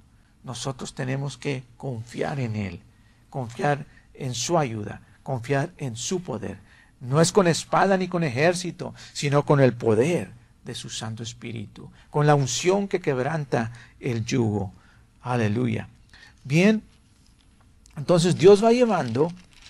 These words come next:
a, a, a David de esta manera, va creciendo. Eh, hay una parte que tiene que ver con la autoridad que después vamos a estar viendo en otra lección,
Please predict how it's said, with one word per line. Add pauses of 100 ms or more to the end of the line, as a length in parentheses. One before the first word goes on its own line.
(180)
a, (420)
a, (1080)
a
David (320)
de
esta
manera, (500)
va
creciendo. (640)
Eh, (640)
hay
una
parte
que
tiene
que
ver
con
la
autoridad
que
después
vamos
a
estar
viendo
en
otra
lección,